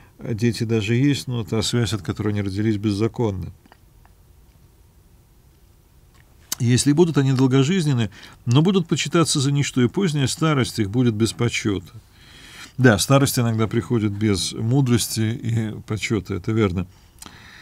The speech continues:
А если скоро умрут, не будут иметь надежды и утешения в день суда, ибо ужасен конец и неправедного рода. Э, ну, всё понятно. Вот это такой спор с традиционным подходом, согласно которому многодетность, обилие детей —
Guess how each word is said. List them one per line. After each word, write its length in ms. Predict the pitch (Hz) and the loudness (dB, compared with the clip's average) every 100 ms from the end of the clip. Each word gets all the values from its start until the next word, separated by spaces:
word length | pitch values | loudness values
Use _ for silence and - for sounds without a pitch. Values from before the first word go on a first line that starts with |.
| - - - - - | -20 -20 -20 -20 -2
А 120 | 120 | 4
если 240 | 175 - | 6 4
скоро 260 | 185 - 226 | 2 2 4
умрут, 340 | 202 151 135 | 6 6 4
не 80 | 139 | 2
будут 300 | 151 196 175 | 2 2 2
иметь 260 | 143 151 139 | 2 2 2
надежды 540 | 131 110 147 147 127 | 0 2 2 2 0
и 20 | |
утешения 580 | 123 - 107 - 147 131 | 0 0 -2 0 2 2
в 40 | 110 | 2
день 200 | 123 113 | 0 -2
суда, 360 | - 117 117 | -2 -2 -2
ибо 240 | 113 127 123 | 0 2 2
ужасен 800 | - 123 101 123 127 120 107 92 | 0 -2 0 2 2 0 -4 -4
конец 560 | 107 104 107 101 - | -2 -2 0 -2 -4
и 80 | - | -4
неправедного 800 | 117 104 113 110 92 85 92 92 | -2 -2 -2 0 0 -2 -4 -4
рода. 340 | 92 92 90 - - - _ _ _ _ _ _ _ _ _ _ - - - - - - _ | -6 -8 -10 -16 -20 -20 _ _ _ _ _ _ _ _ _ _ -20 -20 -20 -20 -20 -20 _
Э, 260 | - 117 123 | -2 0 2
ну, 140 | 143 | 2
всё 200 | 175 - | 2 2
понятно. 440 | 185 156 147 123 120 | 4 4 6 4 2
Вот 140 | 113 | 0
это 160 | 147 143 | 2 4
такой 320 | 117 104 131 | 2 2 2
спор 360 | - - 151 131 | 0 0 2 2
с 300 | - 139 123 | 0 -6 -6
традиционным 720 | 117 113 - 135 120 107 92 - | -4 -2 0 2 2 0 -4 -4
подходом, 480 | 127 123 - 175 143 | -2 0 0 -2 -2
согласно 500 | - 113 113 110 117 | -2 -2 -2 -2 -4
которому 440 | 107 104 110 101 | -4 -2 -2 -2
многодетность, 880 | 95 110 107 104 117 147 123 110 - | -2 0 2 0 0 -2 -4 -8 -8
обилие 440 | 104 92 110 104 98 | -8 -4 0 2 2
детей — 380 | 90 95 - | 2 -2 -2